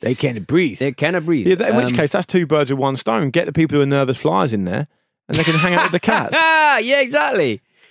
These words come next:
Speaker 2: Uh, what if you're, uh, terribly allergic though, and you're a nervous flyer?
Speaker 1: But it's
Speaker 2: Yeah.
Speaker 1: proven to re-, it's proven to relieve stress, isn't it? ha-,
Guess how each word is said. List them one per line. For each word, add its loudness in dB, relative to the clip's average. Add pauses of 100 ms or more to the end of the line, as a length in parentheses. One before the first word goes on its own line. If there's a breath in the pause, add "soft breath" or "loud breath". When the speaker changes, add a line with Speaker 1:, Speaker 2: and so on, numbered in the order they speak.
(240 soft breath)
Speaker 2:
Uh, -2
what 0
if -4
you're, -4
uh, -4
terribly -2
allergic -2
though, -4
and 0
you're 0
a -2
nervous -4
flyer? -6
Speaker 1:
But 0
it's -6
Speaker 2:
Yeah. -8
Speaker 1:
proven 2
to -4
re-, -4 (220)
it's -6
proven 2
to -2
relieve -2
stress, -2
isn't -4
it? -6
ha-, -6